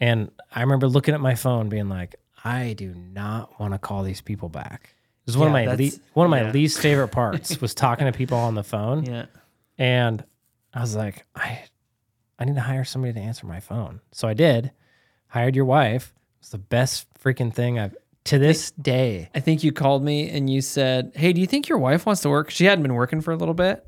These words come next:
Speaker 1: Yeah.
Speaker 2: And she was kinda getting kinda bored.
Speaker 1: Yeah.
Speaker 2: And she's like, I was like, "Maybe." I was like, "Yeah, probably." And then she was
Speaker 1: What's
Speaker 2: like,
Speaker 1: funny is I
Speaker 2: "Yeah,
Speaker 1: didn't know you
Speaker 2: yeah."
Speaker 1: guys very well then.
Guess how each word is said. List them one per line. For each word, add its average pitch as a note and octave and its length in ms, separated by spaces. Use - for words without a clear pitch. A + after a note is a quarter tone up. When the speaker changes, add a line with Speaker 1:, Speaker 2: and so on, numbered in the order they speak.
Speaker 1:
Yeah. G#2+ 220
Speaker 2:
And C3 120
she D#3 100
was D#3 120
kinda D3+ 200
getting C3 140
kinda C3+ 180
bored. A#2+ 400
Speaker 1:
Yeah. F#2+ 200
Speaker 2:
And C3+ 180
she's C3 160
like, B2 180
I C3 40
was D3 120
like, E3+ 160
"Maybe." E3+ 600
I G#3 40
was G3 100
like, G#3 140
"Yeah, F4 160
probably." B2 800
And C3+ 100
then C#3 80
she D3 120
was F3+ 60
Speaker 1:
What's D3+ 160
Speaker 2:
like, - 80
Speaker 1:
funny F#3 220
is D#3 100
I D#3+ 120
Speaker 2:
"Yeah, G#3+ 60
Speaker 1:
didn't F#3+ 140
know C3+ 80
you D3+ 160
Speaker 2:
yeah." D#3 40
Speaker 1:
guys D#3 200
very D#3 220
well D3 180
then. D3 380